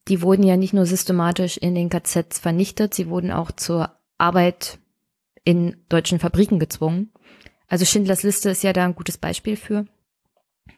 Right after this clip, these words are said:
äh, dass Schindler dann am Ende seine Arbeiter gerettet hat, ist auf dem anderen Blatt, aber so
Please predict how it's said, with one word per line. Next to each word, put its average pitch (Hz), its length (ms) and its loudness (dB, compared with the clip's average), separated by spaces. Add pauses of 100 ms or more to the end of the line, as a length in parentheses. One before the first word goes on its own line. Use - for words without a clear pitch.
(160)
äh, 180 200 4
dass 170 380 0 (100)
Schindler 185 360 2
dann 175 180 0
am 170 140 0
Ende 180 460 0 (1040)
seine 180 580 2 (180)
Arbeiter 180 440 4
gerettet 170 460 0
hat, 208 220 2
ist - 320 -12 (640)
auf 175 100 -8
dem 180 100 0
anderen 202 340 2
Blatt, 190 260 0
aber 175 200 2
so 185 380 2